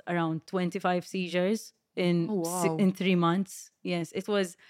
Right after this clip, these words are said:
Speaker 1: like, even just saying it out loud, I can't, I can't even believe it myself, 'cause I became so used to them. Like, I would make a reduction, and then few days later, I'd get a seizure.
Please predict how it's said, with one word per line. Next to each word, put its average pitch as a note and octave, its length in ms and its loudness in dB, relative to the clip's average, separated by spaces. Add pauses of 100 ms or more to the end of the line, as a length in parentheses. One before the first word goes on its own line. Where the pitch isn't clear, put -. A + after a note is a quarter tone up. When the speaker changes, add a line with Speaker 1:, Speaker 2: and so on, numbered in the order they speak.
(200)
Speaker 1:
like, A#3+ 160 2
even D4+ 220 4
just A3 160 2
saying F#3+ 200 2
it G3+ 120 2
out E3+ 180 0
loud, F3 160 -2
I G3 80 2
can't, - 220 -2
I F#3+ 80 -4
can't F3+ 240 0
even E3 160 -2
believe E3+ 200 -2
it F3+ 120 -8
myself, F3 360 -4
'cause F#3+ 160 -4
I C4+ 140 0
became F#3 340 -6
so G3 260 -4
used F3+ 340 -4
to F3 100 -6
them. - 240 -10 (380)
Like, F3+ 340 0
I A#3+ 100 4
would A#3+ 140 4
make G3+ 160 0
a A3 60 4
reduction, G3+ 640 0 (280)
and F#3+ 160 0
then F3+ 380 2 (180)
few G#3+ 220 -6
days F#3 220 0
later, F3 500 0 (160)
I'd G3 100 -2
get G3 140 -4
a F#3 60 -4
seizure. - 420 -12